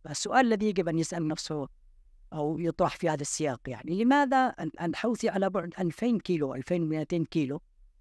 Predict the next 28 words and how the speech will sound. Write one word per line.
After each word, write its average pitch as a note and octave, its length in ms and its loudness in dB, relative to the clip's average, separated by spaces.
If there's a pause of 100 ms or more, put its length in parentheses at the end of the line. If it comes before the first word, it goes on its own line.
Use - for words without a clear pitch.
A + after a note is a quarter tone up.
(1000)
يتبرع G3+ 600 4
بإطلاق G#3 520 2
صاروخ F#3 480 -2
أو D#3+ 280 -2
مسيرة F3+ 440 2
إلى E3+ 460 0 (320)
فلسطين C#3+ 460 -2
المحتلة؟ A#2 460 -6 (680)
لماذا B3+ 400 6
مثلًا G3+ 440 0
على G3 180 0
بعد F#3+ 240 2
أمتار F#3 380 0
في E3 120 -6
جنوب F3 280 0
الضاحية D#3+ 380 0
الجنوبية C#3+ 540 0
في D3 140 -2
لبن-، C#3+ 260 0
في D3 140 -4
لبنان، C#3+ 400 0 (480)
الحدود D#3 360 -2
اللبنانية، C3+ 640 -2
أو F#3+ 140 2
من G3 160 2
الجولان F#3+ 580 4
السوري D3 480 -4 (420)
المحتل، D3+ 540 2